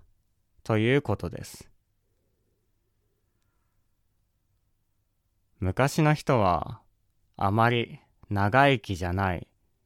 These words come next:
というイメージを持っている人もいますが、実は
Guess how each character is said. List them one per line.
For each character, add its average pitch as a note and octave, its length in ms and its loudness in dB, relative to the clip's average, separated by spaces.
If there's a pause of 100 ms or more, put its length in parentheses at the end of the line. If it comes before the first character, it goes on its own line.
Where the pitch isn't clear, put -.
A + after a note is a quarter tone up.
(680)
と A#2+ 160 0
い B2 280 4
う A2+ 120 -4
イ A2 60 0
メ D3 260 4
ー - 40 4
ジ G2+ 180 -2
を G#2 260 0 (160)
持 A2+ 160 0
っ - 80 -2
て G2+ 280 0
い - 20 0
る F#2 100 -2
人 G2+ 280 -6
も A#2 160 2
い G#2+ 80 0
ま F#2+ 160 -2
す - 120 -10
が、 E2+ 400 -8 (1300)
実 G#2 320 -2
は B2+ 360 2